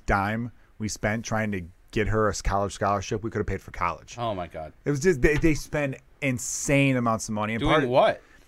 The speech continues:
Speaker 1: Just, it's travel. They're like, "Okay, we're gonna go to New York for a tournament. Then we're gonna go here."
Speaker 2: Why can't you just go to Wisconsin?
Speaker 1: They go where they think the scouts are.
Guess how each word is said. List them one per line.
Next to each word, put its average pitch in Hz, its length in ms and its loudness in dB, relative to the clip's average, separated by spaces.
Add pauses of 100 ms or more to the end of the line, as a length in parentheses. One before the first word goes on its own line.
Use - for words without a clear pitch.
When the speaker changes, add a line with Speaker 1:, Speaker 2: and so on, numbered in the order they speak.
(140)
Speaker 1:
Just, 185 220 0
it's 160 280 -2
travel. 160 440 4
They're 127 200 6
like, 135 200 6
"Okay, 160 180 6
we're 139 120 4
gonna 151 160 2
go 151 100 4
to 143 100 2
New 143 100 0
York 147 220 4
for 123 160 0
a - 40 0
tournament. 101 340 -2
Then 123 100 2
we're 135 60 2
gonna 143 120 0
go 143 120 6
here." 151 280 6 (300)
Speaker 2:
Why 180 100 0
can't 180 180 -2
you 185 60 -2
just - 120 -6
go 190 60 4
to 185 80 4
Wisconsin? 196 500 0 (1300)
Speaker 1:
They 120 80 2
go 123 100 6
where 120 80 6
they 113 80 4
think 110 140 -2
the - 60 -10
scouts 107 320 0
are. 80 240 -4